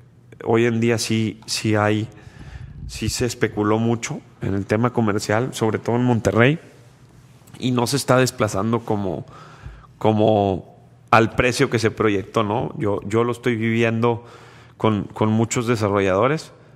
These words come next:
porque se, se hizo una sobreoferta de, de, de mucho comercio, ¿no?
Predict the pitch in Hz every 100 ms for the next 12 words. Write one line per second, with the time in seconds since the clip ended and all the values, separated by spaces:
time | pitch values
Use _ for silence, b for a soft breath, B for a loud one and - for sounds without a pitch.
0 | B B - 104 - 110 104 - - -
1 | - 117 123 135 123 123 117 131 123 -
2 | 196 - - - - - - 104 95 -
3 | 95 92 95 92 - b b b - 113
4 | 110 127 - 127 113 104 95 101 107 185